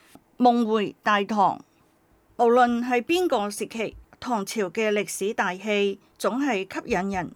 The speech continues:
注目。全新小說《輪回大唐》，俾大家睇唔一樣嘅唐朝歷史，唔一樣嘅唐太宗，唔一樣嘅襄陽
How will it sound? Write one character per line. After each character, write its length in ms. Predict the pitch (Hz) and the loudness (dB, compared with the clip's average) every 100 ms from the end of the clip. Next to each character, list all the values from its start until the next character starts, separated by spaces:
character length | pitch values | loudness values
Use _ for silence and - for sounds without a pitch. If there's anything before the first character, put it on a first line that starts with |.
| - | -4
注 180 | 214 | -2
目。 260 | 190 175 160 - _ - | 0 0 -2 -8 _ -8
全 200 | 214 170 | -6 -6
新 280 | - 311 311 | -2 0 0
小 160 | 202 196 | 0 -2
說 180 | 240 220 190 - - | 0 0 -2 -6 -6
《輪 280 | 208 170 180 | -4 -4 -4
回 140 | 185 | -6
大 240 | 160 185 | -4 -4
唐》， 300 | 180 202 180 - _ _ 269 | -4 -6 -8 -12 _ _ -4
俾 60 | |
大 120 | 285 247 | 0 0
家 200 | 320 320 | 0 -4
睇 280 | 269 220 | -2 -2
唔 220 | 247 190 214 | -4 -4 -2
一 220 | 294 226 | -2 -2
樣 200 | 180 175 | -4 -4
嘅 240 | 196 180 | -6 -6
唐 280 | 175 208 156 | -6 -6 -6
朝 160 | 165 202 | -6 -8
歷 180 | - 180 | -6 -8
史， 380 | - 185 180 208 - - - - | -6 -6 -6 -8 -14 -20 -20 -10
唔 100 | 226 262 | -2 0
一 40 | |
樣 340 | 330 294 196 196 | 4 2 2 0
嘅 320 | 202 185 170 | 0 0 -4
唐 240 | 220 185 - | -4 -6 -6
太 280 | 208 185 | -6 -6
宗， 440 | 180 226 220 220 226 - _ _ - - _ _ | -2 -2 0 -2 -8 -14 _ _ -20 -20 _ _
唔 60 | 214 | -4
一 120 | 233 | -2
樣 340 | 330 302 196 190 | 0 0 0 -2
嘅 300 | 202 185 180 | -4 -4 -6
襄 400 | - 269 262 254 | -2 0 2 2
陽 180 | 208 | 0